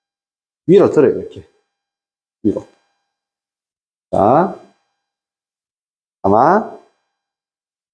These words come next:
그리고 두 손이 내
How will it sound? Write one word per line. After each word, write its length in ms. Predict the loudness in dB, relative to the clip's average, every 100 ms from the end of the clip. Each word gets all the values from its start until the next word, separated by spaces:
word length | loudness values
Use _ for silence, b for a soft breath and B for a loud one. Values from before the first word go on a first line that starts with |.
| _
그리고 560 | 2 4 4 4 0 -2
두 120 | -2
손이 520 | 2 2 4 2 0 -10 -18 _ _ _ _ -6
내 560 | 0 4 4 2 -2